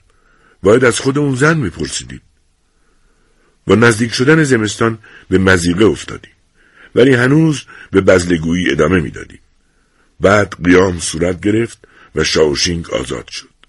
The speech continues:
روز بعد آینونگ با کلاهی نمدی شبیه به کلاهی که دهقانان به سر می‌گذاشتند به شهر آمد.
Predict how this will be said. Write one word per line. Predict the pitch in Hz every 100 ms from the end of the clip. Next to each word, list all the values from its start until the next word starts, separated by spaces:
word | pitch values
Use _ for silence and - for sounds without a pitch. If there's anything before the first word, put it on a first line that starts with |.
| _ _ _ _ _ _ _ _ _ -
روز | 156 127
بعد | 107 123 123 _ _ _
آینونگ | - 101 90 110 117 107 - - -
با | 92 95
کلاهی | 82 90 98 98
نمدی | 95 87 80 73 78 85 87 _ -
شبیه | - 85 78 85
به | 76
کلاهی | 71 73 82
که | 76
دهقانان | 76 73 69 71 80 113
به | 78
سر | 69 69
می‌گذاشتند | 67 65 65 65 - 113 98
به |
شهر | 69 - -
آمد. | - - -